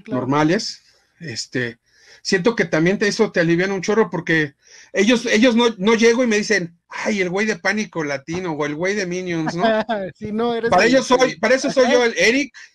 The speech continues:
Speaker 2: Eric, o este, o el gordo, o la chingada, ¿no? Mi cuate,
Speaker 1: Ajá.
Speaker 2: mi compañero, la, así. Y yo así de,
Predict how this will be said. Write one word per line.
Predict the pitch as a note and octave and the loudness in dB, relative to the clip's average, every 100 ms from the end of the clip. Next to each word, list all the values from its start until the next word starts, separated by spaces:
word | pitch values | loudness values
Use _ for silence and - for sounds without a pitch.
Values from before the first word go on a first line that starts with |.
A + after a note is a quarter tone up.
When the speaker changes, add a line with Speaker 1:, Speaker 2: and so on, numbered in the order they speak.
| _ _ _ _ _ - | _ _ _ _ _ -4
Speaker 2:
Eric, | F#3 A#3 C4 G#3+ | -2 0 -2 -4
o | D#3 D3 | -6 -6
este, | C#3+ - D3 C#3+ | -8 -6 -4 -4
o | C#3+ | -6
el | C#3+ | -6
gordo, | D3+ F3 G#3 A3+ A3+ G#3 E3 D3+ | -2 0 2 0 -2 -2 -2 -2
o | |
la | C#3+ C#3+ | -6 -8
chingada, | D#3 D#3 D#3+ D3 | -6 -4 -4 -4
¿no? | C#3+ A3 G#3+ _ | -8 -10 -12 _
Mi | F3 C#3+ | -14 -8
cuate, | D#3+ D3+ E3 | -4 -4 -4
Speaker 1:
Ajá. | D3 | -6
Speaker 2:
mi | C#3 | -6
compañero, | C#3+ C3 C#3 D3+ F3 G#3+ G#3+ | -8 -6 -4 0 2 2 0
la, | D3+ B2+ B2 | -2 -6 -10
así. | - C#3 - _ _ _ _ _ _ _ _ _ _ _ _ _ - | -12 -12 -12 _ _ _ _ _ _ _ _ _ _ _ _ _ -4
Y | E3 | 0
yo | G3 | 2
así | G3+ G#3+ | 2 2
de, | G3 F#3 | 2 0